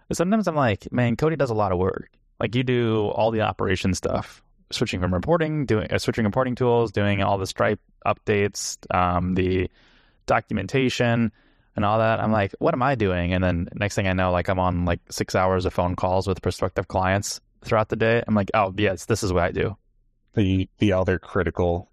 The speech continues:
Speaker 2: critically important half of the business,
Speaker 1: <laughs>
Speaker 2: which is making money. Yeah.
Speaker 1: Yeah.
Speaker 2: Uh,
Speaker 1: I
Speaker 2: it's
Speaker 1: I know. I come in, I'm like, "What are your projects? Here are your timelines.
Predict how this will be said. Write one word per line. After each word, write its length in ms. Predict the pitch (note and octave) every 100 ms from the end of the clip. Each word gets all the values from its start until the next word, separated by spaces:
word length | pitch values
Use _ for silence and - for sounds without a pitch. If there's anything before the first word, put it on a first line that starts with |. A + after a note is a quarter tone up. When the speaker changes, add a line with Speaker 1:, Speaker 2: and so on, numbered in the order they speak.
| _
Speaker 2:
critically 500 | - F#2+ F2+ - F2+
important 440 | F2 - F2+ E2+ F2
half 460 | F2 E2+ F2 - _ -
of 400 | F2 E2+ - - - - - _ -
the 120 | A2
business, 520 | - A2 - A2 G#2 -
Speaker 1:
<laughs> 60 |
Speaker 2:
which 220 | D#3+ F#2+ G#2
is 140 | F2 - -
making 460 | G2 F#2+ - F#2
money. 280 | F2+ F#2 A2+ _ _ _ _ C3+ - - _ -
Yeah. 200 | D2+ - _ _ _ _ _ -
Speaker 1:
Yeah. 180 | - -
Speaker 2:
Uh, 40 |
Speaker 1:
I 180 | E2 E2
Speaker 2:
it's 320 | F2 - - - _ _ _ _ _ _ _ _ _ _ _ _ _ _ _
Speaker 1:
I 60 | F#2+
know. 240 | C2+ B1+
I 120 | - B2
come 180 | C#3
in, 80 | A#2+
I'm 100 | A#2
like, 220 | A2 F#2+
"What 80 | C#3
are 40 | C3+
your 100 | B2
projects? 560 | A#2+ G2+ F#2+ - - _
Here 120 | C3+
are 40 | B2+
your 80 |
timelines. 580 | G2+ A2+ G2 F2+ F2 -